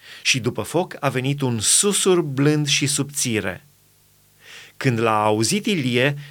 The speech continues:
și-a acoperit fața cu mantaua, a ieșit și a stătut la gura peșterii. Și un glas i-a vorbit zicând:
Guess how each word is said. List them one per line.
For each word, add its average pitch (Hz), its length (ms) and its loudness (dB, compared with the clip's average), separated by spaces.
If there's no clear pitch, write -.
și-a - 260 2
acoperit 170 580 0
fața 151 440 -4
cu - 120 -10
mantaua, 127 760 0
a 139 100 0
ieșit 123 480 2
și - 200 0
a 135 80 2
stătut 160 500 -2
la 131 160 -2
gura 123 320 -2
peșterii. 101 680 -4
Și - 300 4
un 101 280 -4
glas 160 420 4
i-a 131 180 0
vorbit 113 520 -2
zicând: 107 840 -2